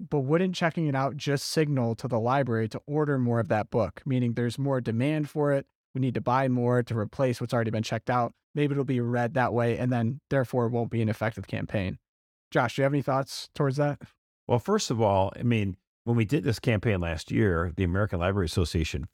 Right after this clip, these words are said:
Speaker 2: freaked out and, like, were crazy against it. And there were all these stories saying how horrible this is, you know, and none of those stories did they say, "Actually, ha ha, this is gonna work in our favor because it shows people like these books."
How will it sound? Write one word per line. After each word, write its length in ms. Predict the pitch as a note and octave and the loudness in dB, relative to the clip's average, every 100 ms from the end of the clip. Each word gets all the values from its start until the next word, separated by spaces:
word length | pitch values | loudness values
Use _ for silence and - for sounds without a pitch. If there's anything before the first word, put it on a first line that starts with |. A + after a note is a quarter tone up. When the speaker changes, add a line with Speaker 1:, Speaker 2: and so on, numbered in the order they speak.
| _ | _
Speaker 2:
freaked 420 | - A#2+ A#2 F2+ A#2 | -2 4 4 4 2
out 260 | F2 E2 - | 0 -2 -2
and, 240 | F2 D#2 | -2 -2
like, 240 | E2+ E2+ - _ _ | -2 -2 -6 _ _
were 260 | - E2 D2 - | -6 -4 -4 -6
crazy 680 | - - A2+ A2 G#2+ F2+ D#2+ | -12 -2 2 4 2 0 -2
against 440 | F#2 F2 F2 E2+ - | -2 -2 -2 -2 -4
it. 140 | C#2 | -4
And 120 | - F2+ | 0 0
there 120 | D#2+ | 0
were 100 | E2 - | -4 2
all 160 | A2+ | 4
these 160 | A#2+ G2+ | 4 0
stories 340 | - A2 F#2+ | 0 2 2
saying 160 | - F2 | 0 -2
how 200 | F#2+ A#2+ | 2 0
horrible 500 | D#2+ A2+ A#2 A2 G#2 | 0 2 4 4 4
this 220 | G2 F#2 | 0 0
is, 420 | G2+ F#2 F#2+ F2 - _ _ _ _ | 0 0 0 -4 -10 _ _ _ _
you 100 | - | 0
know, 100 | B2 F#2+ | 2 2
and 220 | A2 G2+ | 2 4
none 120 | C#3+ | 2
of 80 | G3+ | 2
those 160 | D3 | 2
stories 300 | - D#3 C3+ | 2 2 2
did 160 | - G#2+ | 0 -2
they 80 | F#2 | -2
say, 400 | - A#2+ F#2 F2 _ _ | -2 0 0 -4 _ _
"Actually, 420 | G#2+ F3+ - A#2 | -2 -2 0 0
ha 200 | G#2 A#2 | 2 2
ha, 340 | A#2 D3 E3+ A2+ | 2 2 2 2
this 180 | A#2+ A#2+ | 2 -2
is 100 | G#2+ | 0
gonna 180 | B2+ | 2
work 220 | G#2 A2+ A2+ | 4 2 2
in 80 | |
our 80 | C3 | 0
favor 420 | A#2+ F#3 A3 B2+ | 0 -2 0 2
because 360 | G#2+ A2 A#2+ G#2 | 2 2 2 2
it 100 | A#2 | 0
shows 300 | - C#3+ C3+ | 2 2 2
people 240 | C#3+ - | -2 -2
like 200 | C3 C#3+ | 2 2
these 180 | D#3 D3 | 0 -2
books." 480 | C#3 A3 C#3+ - - | 2 4 2 -2 -14